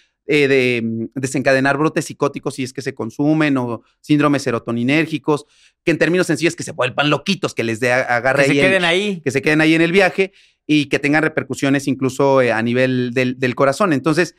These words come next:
Speaker 1: sí tomar mucha conciencia de quién les dice las cosas.
Speaker 2: Claro.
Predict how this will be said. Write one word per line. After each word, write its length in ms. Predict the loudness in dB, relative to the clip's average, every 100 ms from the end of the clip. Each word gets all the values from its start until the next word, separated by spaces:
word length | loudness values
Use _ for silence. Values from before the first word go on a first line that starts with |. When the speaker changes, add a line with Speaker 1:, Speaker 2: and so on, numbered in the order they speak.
| _ _ _ _ _ _ -12
Speaker 1:
sí 180 | -6 -4
tomar 300 | 0 4 4
mucha 360 | 4 2 2 0
conciencia 880 | 0 -2 2 0 2 2 2 0 -4 _
de 240 | -4 -4
quién 380 | -2 0 0 0
les 160 | 0 -2
dice 240 | -4 -2
las 180 | -2 -4
cosas. 440 | -6 -6 -12 -14 -4
Speaker 2:
Claro. 480 | -2 0 -4 -6